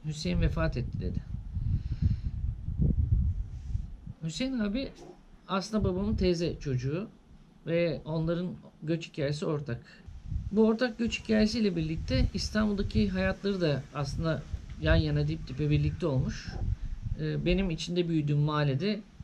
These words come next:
Hüseyin abi bizden iki ev sonra oturuyordu. Aynı sokak üzerindeydik. Ee, onun elinde büyüdük. Ya da elinde büyüdüğüm insanlardan biri diyebilirim. Birlikte top oynardık, şakalaşırdık.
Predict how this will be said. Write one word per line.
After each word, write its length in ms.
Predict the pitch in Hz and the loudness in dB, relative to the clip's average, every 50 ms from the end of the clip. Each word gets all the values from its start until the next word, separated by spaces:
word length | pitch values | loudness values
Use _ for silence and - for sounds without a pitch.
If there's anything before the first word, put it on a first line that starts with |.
| - - - - - - - - - - | -20 -20 -20 -20 -20 -20 -18 -6 -2 2
Hüseyin 280 | - - - 180 170 | 4 4 6 6 6
abi 280 | - - - - - 156 | 6 6 6 4 4 2
bizden 280 | 151 143 143 170 180 - | 0 -2 -2 -2 -4 -4
iki 220 | - - - 160 | -6 -4 -2 -2
ev 80 | 160 160 | -2 -2
sonra 300 | - 165 160 160 165 - | 0 0 2 4 6 6
oturuyordu. 500 | - - - - 120 123 131 175 196 214 - - - - - - - - | 6 4 2 0 -2 -2 -2 -4 -6 -8 -10 -14 -20 -20 -20 -20 -14 -4
Aynı 200 | - 160 170 156 | -2 0 0 0
sokak 320 | - - - 123 123 - - | 0 -2 -2 0 2 2 4
üzerindeydik. 520 | - 131 127 120 117 - 117 - - - - - - - - - - - - - - - - - - - - - - - - - - - | 4 4 4 4 4 4 4 4 4 4 4 2 2 2 0 0 0 -2 -2 0 0 0 0 -2 -6 -14 -20 -18 -16 -14 -14 -12 -4 -2
Ee, 80 | - - - - - - - - - - - - - - - - - - - - - | -2 -2 -2 -4 -6 -8 -10 -12 -16 -18 -20 -20 -20 -12 -12 -12 -12 -12 -18 -16 -8
onun 300 | - 151 160 165 180 170 | -6 -4 -2 -2 -4 -2
elinde 380 | - 151 160 160 170 175 180 165 | -2 0 0 0 2 2 2 2
büyüdük. 460 | 165 143 123 127 127 - - - - - - - - - - - - - - - - - - | 4 2 2 0 -2 -4 -10 -18 -20 -20 -20 -20 -20 -20 -20 -20 -20 -18 -18 -18 -18 -12 -8
Ya 140 | 143 139 147 | -4 -2 0
da 40 | |
elinde 440 | 131 - 156 147 156 170 180 180 170 | 0 2 2 0 2 2 2 2 2
büyüdüğüm 400 | 175 175 170 156 156 175 175 165 | 2 -2 -2 -2 -2 -2 -2 -2
insanlardan 680 | 165 156 - 160 151 156 156 156 160 160 170 165 160 | -2 -4 -2 -4 -4 -2 -2 -2 0 0 -2 -2 -2
biri 160 | 160 156 160 156 | -2 -2 -2 -2
diyebilirim. 420 | 170 160 160 170 156 143 147 156 - - - - - - - - - - - - - - - - - - - - - - - | -2 -2 -2 -2 -2 -4 -4 -4 -8 -10 -12 -14 -16 -14 -14 -12 -14 -12 -14 -14 -16 -16 -18 -16 -14 -14 -14 -10 -10 -6 -4
Birlikte 320 | 139 143 151 151 180 170 175 | -2 -2 0 0 -2 -2 0
top 180 | 170 160 156 | -2 -2 0
oynardık, 600 | 160 156 156 156 156 151 147 147 147 - - - - - - - - - - - - - - | 0 -2 0 0 0 0 0 0 0 0 -2 -4 -6 -8 -8 -10 -10 -12 -12 -12 -10 -8 -8
şakalaşırdık. 640 | 135 127 - 151 151 147 151 156 156 147 147 147 | -8 -6 -4 -2 -2 -2 -2 -4 -4 -4 -4 -6